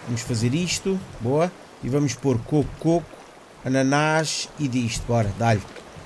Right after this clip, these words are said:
Bem, vamos dropar aqui mais um, vitaminas. Fazer dois de cada, né? Entretanto, posso grelhar, este sai. E posso grelhar deste aqui também, né? Ok, cavalas a grelhar.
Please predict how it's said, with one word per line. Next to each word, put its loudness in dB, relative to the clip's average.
Bem, -2
vamos -2
dropar 4
aqui 0
mais 0
um, 4
vitaminas. 0
Fazer 4
dois 6
de -4
cada, 8
né? 4
Entretanto, 4
posso 6
grelhar, 8
este 2
sai. 4
E -2
posso 4
grelhar 6
deste 2
aqui -4
também, 2
né? 0
Ok, 2
cavalas 4
a 4
grelhar. 8